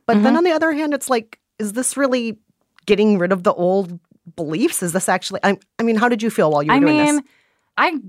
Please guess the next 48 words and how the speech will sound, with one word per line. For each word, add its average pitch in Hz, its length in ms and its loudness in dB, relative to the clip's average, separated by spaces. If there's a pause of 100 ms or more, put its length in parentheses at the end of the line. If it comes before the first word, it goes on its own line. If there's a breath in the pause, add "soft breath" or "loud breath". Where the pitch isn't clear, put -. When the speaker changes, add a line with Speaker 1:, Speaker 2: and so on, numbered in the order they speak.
(100)
Speaker 2:
get 208 260 2
the 196 80 0
point 185 240 -2
of 165 80 -2
this 143 160 -4
exercise. 131 640 -6
Some 175 240 -2
of 202 160 0
the 208 160 0 (100)
things 180 440 -4
I 160 100 -4
think 170 160 -6
about 160 160 -2
myself 156 380 -2
are 160 80 -2
very 147 420 -4
destructive. 170 640 -4
I 135 100 -4
should 151 220 -8
not 151 240 2
walk 165 240 -2
around 151 260 -2
thinking 156 300 -8
that 143 100 -4
my 156 140 -2
body 139 260 -2
is 147 140 -4
gross 147 320 -4
and 165 80 -6
my 175 140 -2
thoughts 202 340 -4
don't 233 140 0
have 220 160 -2
value. 196 360 0
Like, 139 240 -6
those 180 220 0
are 208 100 2
not 185 240 -2
facts, 147 680 -4 (460 loud breath)
and 214 240 -2
they 208 80 0
can't 208 240 -4
be 202 60 -4
doing 190 180 -2
me 180 100 0
any 160 140 0
good. 139 460 -2 (400 soft breath)
But 220 300 2